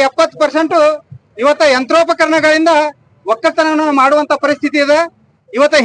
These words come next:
ಇಂಥ ಒಂದು ಹಂಗಾಮಿನೊಳಗ ರೈತರಿಗೆ ಮುಖ್ಯವಾಗಿ ಬೇಕಾಗಿರೋದು ಡೀಸೆಲ್. ಇಂಥ ಒಂದು ಸಂದರ್ಭದೊಳಗ ರೈತರ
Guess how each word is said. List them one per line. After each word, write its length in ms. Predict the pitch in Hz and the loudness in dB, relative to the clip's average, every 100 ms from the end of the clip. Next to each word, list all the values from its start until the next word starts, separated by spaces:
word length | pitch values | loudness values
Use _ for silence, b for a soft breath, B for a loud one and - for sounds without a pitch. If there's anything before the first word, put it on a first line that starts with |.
| 277 | 2
ಇಂಥ 140 | 330 330 | 2 2
ಒಂದು 120 | 311 302 | 2 2
ಹಂಗಾಮಿನೊಳಗ 580 | 240 277 320 311 302 330 330 302 302 _ _ | 0 0 2 2 2 2 0 0 -6 _ _
ರೈತರಿಗೆ 540 | - 240 330 339 330 330 | -2 0 0 -2 0 0
ಮುಖ್ಯವಾಗಿ 420 | 311 - 330 320 302 | 0 2 2 2 0
ಬೇಕಾಗಿರೋದು 540 | 285 311 311 311 311 330 294 294 _ _ | 0 0 0 -2 -2 0 0 -4 _ _
ಡೀಸೆಲ್. 480 | 156 233 254 311 180 165 _ _ _ - | -6 -4 0 0 -2 -8 _ _ _ -6
ಇಂಥ 120 | 285 349 349 | -2 2 2
ಒಂದು 140 | 339 302 | 2 0
ಸಂದರ್ಭದೊಳಗ 580 | 302 311 330 302 320 330 294 294 _ _ _ 156 | 0 2 2 2 2 2 0 -2 _ _ _ -4
ರೈತರ 360 | 220 294 339 339 | 0 0 0 0